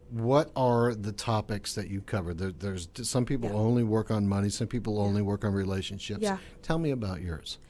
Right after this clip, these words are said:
Speaker 2: Yeah, so f-, because I coach coaches, so I coach the health coach, the mindset coach, the life, the life coach, all type of coaches. But my program, we cover branding, marketing,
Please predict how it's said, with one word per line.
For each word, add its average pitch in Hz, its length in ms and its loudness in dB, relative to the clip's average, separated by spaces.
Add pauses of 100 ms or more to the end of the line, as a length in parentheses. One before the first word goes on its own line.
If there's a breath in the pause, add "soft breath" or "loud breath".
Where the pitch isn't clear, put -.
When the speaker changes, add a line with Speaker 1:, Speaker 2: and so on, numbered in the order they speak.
Speaker 2:
Yeah, 262 220 8
so - 160 6
f-, 269 120 4
because 330 480 6
I 226 260 6
coach 240 360 2
coaches, 247 500 0
so - 280 0
I 233 180 6
coach 233 340 0
the 208 100 2
health 196 340 2
coach, - 380 -4
the 196 180 4
mindset 196 560 6
coach, 147 260 -2
the 185 80 2
life, 202 420 6 (440)
the 185 260 6 (300 loud breath)
life 208 360 8
coach, 160 260 -2 (220)
all 262 220 10
type 214 260 2
of 170 140 -2
coaches. 180 460 0
But 190 140 2
my 240 280 4
program, 196 420 2
we 196 100 4
cover 208 360 2
branding, 196 560 2 (280 loud breath)
marketing, 202 760 2